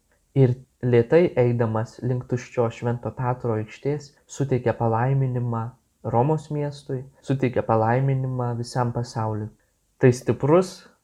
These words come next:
ir iškalbingas gestas mums visiems stebėjusiems šį įvykį. Balandžio pradžioje Kauno arkivyskupija inicijavo akciją Šviesos žemėlapis, kurios tikslas padėti įsijungti kuo daugiau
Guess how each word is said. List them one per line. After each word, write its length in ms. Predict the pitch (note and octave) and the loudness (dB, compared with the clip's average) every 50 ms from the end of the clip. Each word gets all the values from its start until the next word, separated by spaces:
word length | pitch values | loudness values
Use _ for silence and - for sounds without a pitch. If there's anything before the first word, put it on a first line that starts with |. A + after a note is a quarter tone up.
| _ _ _ _ - | _ _ _ _ -2
ir 140 | B2+ B2 B2 | 2 2 2
iškalbingas 760 | A#2+ B2 - - B2 A2 A2+ B2+ C#3 C#3+ C#3+ C3+ B2 A#2 A2+ A2+ | 2 2 0 0 0 2 2 0 0 0 2 4 2 2 2 2
gestas 480 | B2 A2+ A2+ - - - G#2+ G#2+ - - _ _ _ _ _ _ _ _ _ _ _ _ _ - | 0 0 0 -2 -8 -10 -10 -10 -10 -14 _ _ _ _ _ _ _ _ _ _ _ _ _ -4
mums 320 | A2+ A2+ A#2 C3+ C3+ - C3+ | -2 0 0 0 -2 -2 -4
visiems 480 | B2+ A#2+ - - A#2 A2+ A2 A2+ - - - | -4 -4 -2 -2 -2 -2 -2 -6 -10 -14 -16
stebėjusiems 800 | - - A#2 A#2 B2 B2 A#2+ A#2 A2+ - - A2+ A2 G#2+ A2 - | -8 -6 -2 0 2 2 4 2 0 -2 -6 -6 -6 -6 -8 -10
šį 140 | - A2+ - | -12 -8 -6
įvykį. 420 | C3 A#2+ A2+ G2+ G#2 - - - B2+ - _ _ _ _ _ _ _ _ _ _ _ _ C3+ | -4 -4 -4 -4 -6 -8 -10 -12 -14 -14 _ _ _ _ _ _ _ _ _ _ _ _ 6
Balandžio 420 | D3+ D#3 E3 F#3+ A3 A#3 - D#3 G#2+ | 8 10 10 10 8 8 8 8 8
pradžioje 480 | - B2 A#2 G#2+ G#2+ A2 G#2 G#2 G#2 G2+ G#2+ - _ _ _ - - | 8 6 6 6 4 4 4 4 2 0 -2 -6 _ _ _ -4 0
Kauno 280 | C#3+ C#3+ E3 F3 D#3+ | 2 2 4 4 4
arkivyskupija 840 | C3+ C3+ - C3+ A#2 B2 B2 - - B2+ - - B2+ C3 D3+ F#3 A3 A3+ D#3+ - - _ - | 4 2 2 0 0 0 -2 -2 -4 -4 -2 -2 0 2 2 2 2 0 -4 -10 -14 _ -2
inicijavo 640 | C3+ C3 C3 B2 C3 - C#3+ C#3+ D3+ D#3 C#3 A#2+ A#2+ | 0 2 2 0 2 2 4 4 6 6 4 4 4
akciją 540 | C#3 F3+ G3 F#3+ - - - F3 E3 D#3+ D3+ | 4 2 0 -2 -6 -6 -2 2 4 4 2
Šviesos 480 | D3+ - B2+ B2 B2 - D3+ D3+ D3 C#3+ | 2 0 -2 -2 -2 0 0 0 2 2
žemėlapis, 640 | D3 C#3 C#3 C3+ A#2 A2 G#2+ G#2+ - A2+ - - - _ _ _ _ _ _ _ _ _ _ _ _ | 2 4 4 4 4 2 0 -2 -6 -10 -12 -12 -18 _ _ _ _ _ _ _ _ _ _ _ _
kurios 320 | - B2 A#2+ A#2+ A#2+ - - | 2 4 4 4 4 2 -2
tikslas 560 | D3+ D3+ - - - F#3 F3 D3+ C#3 - - _ _ _ | -4 -4 -4 -4 0 0 0 0 0 -4 -12 _ _ _
padėti 640 | B2+ B2+ B2 B2 C#3+ D#3+ F3+ F#3+ F#3 F#3+ F3+ D#3 C#3 | 2 2 4 4 4 6 6 4 4 2 0 -2 -2
įsijungti 580 | - - C3 B2+ C3 D3 E3+ F3+ F3+ - - | -2 -2 -2 0 0 0 -2 -2 -4 -4 -6
kuo 220 | C#3 - D#3 E3+ E3 | -2 0 0 2 2
daugiau 320 | D#3+ D3 C#3 C#3 C#3+ C#3 | 2 2 2 2 2 2